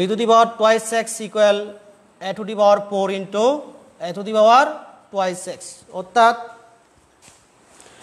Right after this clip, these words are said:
A to the power four, A to the power four plus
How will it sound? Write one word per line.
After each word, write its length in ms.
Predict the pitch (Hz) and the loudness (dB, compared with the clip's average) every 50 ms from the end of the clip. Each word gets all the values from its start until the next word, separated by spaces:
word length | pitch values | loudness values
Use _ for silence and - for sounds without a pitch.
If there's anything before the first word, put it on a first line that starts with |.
| - - - _ _ _ _ _ _ _ _ _ _ _ - | -20 -20 -20 _ _ _ _ _ _ _ _ _ _ _ -4
A 80 | 175 180 | -4 -2
to 40 | 208 214 | -2 0
the 60 | 240 233 | 2 4
power 160 | 233 240 247 233 - 240 | 6 6 6 4 2 2
four, 180 | 247 247 262 - 277 - - - - - _ - - 196 | 4 4 4 2 -2 -10 -18 -20 -20 -20 _ -12 -10 -8
A 40 | 202 - | -8 -8
to 60 | 233 220 | -8 -10
the 60 | 254 233 | -4 0
power 220 | 247 240 233 240 247 240 240 | 2 4 4 4 2 0 -2
four 140 | 240 247 254 240 240 | -2 -2 -2 -2 -2
plus 180 | - 247 247 247 | -2 0 0 0